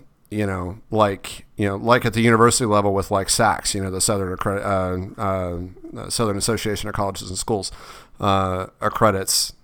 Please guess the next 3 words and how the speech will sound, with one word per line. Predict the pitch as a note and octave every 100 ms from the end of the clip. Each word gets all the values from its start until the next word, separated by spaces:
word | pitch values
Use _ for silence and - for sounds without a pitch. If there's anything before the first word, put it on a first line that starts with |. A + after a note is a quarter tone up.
| - - - - - _ -
uh, | F#2+ F2+ F2 F2 F2+ F#2 - - _ _ _ _ -
universities. | G#2+ G#2 G2+ A2 B2 F#2 F2 - - - - -
Then, | A2 A2 G#2+ G2+ F#2+